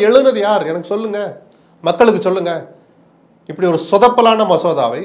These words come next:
அறகுறையான மசோதாவை எழுதியது யார்? முழுமையாக எழுத விடாமல் தடுத்தது யார்?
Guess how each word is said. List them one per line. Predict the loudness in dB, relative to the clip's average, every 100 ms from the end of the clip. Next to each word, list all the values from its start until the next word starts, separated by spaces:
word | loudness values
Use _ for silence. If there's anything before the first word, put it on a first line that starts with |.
| -10
அறகுறையான | 0 4 4 4 2 2 0
மசோதாவை | 0 -2 -2 -2 -2 -4
எழுதியது | -4 -4 -4 -6 -6
யார்? | -8 -10 -16 _ _ _ _ _ _ _ -12
முழுமையாக | -4 -2 0 0 -2 -4
எழுத | -6 -6
விடாமல் | -6 -8 -10 -12 -10
தடுத்தது | -10 -10 -12 -14
யார்? | -12 -14